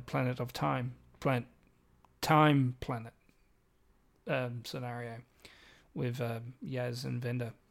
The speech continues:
setting up what to, what to happen at the end. Yeah, uh, yeah, it's just weird. And hopefully by the end of this season, I'll have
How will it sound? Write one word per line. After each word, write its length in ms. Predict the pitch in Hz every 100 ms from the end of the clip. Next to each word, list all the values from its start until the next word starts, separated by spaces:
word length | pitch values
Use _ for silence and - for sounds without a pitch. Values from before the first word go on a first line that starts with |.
| - _ _ _ - - _ _ _ -
setting 380 | - 135 131 120
up 160 | 120 - _ _ _ _ _ -
what 220 | 131 123
to, 160 | 135 127 - -
what 140 | 127
to 60 | 104
happen 280 | 120 131 127
at 100 | 123
the 160 | 120
end. 160 | 135 127 - - - - - - _ _ _ _ _ _ _ - - _ _
Yeah, 500 | - 190 175 143 131 131 - - - _ -
uh, 140 | 220 208 -
yeah, 200 | 160 123
it's 160 | 120
just 180 | 190 -
weird. 300 | 123 120 117 - - -
And 120 | 147
hopefully 540 | 185 185 175 180 139 131
by 260 | 127 131
the 160 | 120 123
end 140 | 120
of 60 | 120
this 340 | 120 120 - -
season, 600 | - - 147 135 147 139 -
I'll 200 | 135 123
have 280 | 120 123 120